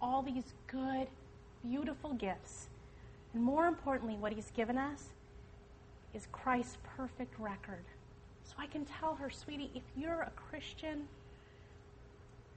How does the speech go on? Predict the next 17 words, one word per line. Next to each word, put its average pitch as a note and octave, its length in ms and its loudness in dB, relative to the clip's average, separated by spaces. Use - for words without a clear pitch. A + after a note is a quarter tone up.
we A#3+ 140 2
were A#3+ 100 6
both G#3+ 260 8
doubting F#3 360 2
it. F3+ 160 -2
<laughs> A#3+ 160 6
And - 100 -2
I A#3+ 80 10
mean, B3+ 160 10
I C4+ 140 12
don't C#4 200 8
know B3+ 140 8
if A3+ 100 6
she A3 280 0
is G3 200 0
or F#3+ 120 0
not. F3 280 -2